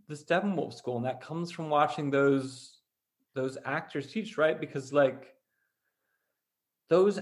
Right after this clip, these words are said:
actors hold such a high bar for themselves. Uh, and man, right, like, Amy Morton is the best actor I know, but she's also, like, the hardest working actor I know. And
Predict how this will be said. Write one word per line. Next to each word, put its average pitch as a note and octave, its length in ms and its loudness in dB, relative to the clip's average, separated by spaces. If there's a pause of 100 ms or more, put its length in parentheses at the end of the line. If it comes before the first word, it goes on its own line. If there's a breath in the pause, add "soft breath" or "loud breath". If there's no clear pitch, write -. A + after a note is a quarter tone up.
actors D3 640 -2
hold D#3 520 0
such E3 280 -2
a D3+ 60 -8
high D3 380 4
bar C3+ 380 6
for C#3 160 -6
themselves. C3 1080 0 (380 soft breath)
Uh, C3 360 6 (360)
and B2 360 -2 (1080)
man, C#3+ 440 -4
right, D3+ 220 2
like, C#3 320 0
Amy G#3+ 300 -2
Morton D3+ 540 0
is B2 460 -6 (680)
the C#3 80 -6 (200)
best E3 400 -2
actor C#3+ 400 2
I B2 120 0
know, A#2+ 440 0
but E3+ 120 -8
she's - 300 -12
also, E3+ 460 -4
like, C3 260 -4
the C3+ 60 -12
hardest E3 800 0
working B2 480 -2
actor G#2+ 480 -6
I A2 120 -6
know. G#2+ 360 2
And A#2 440 0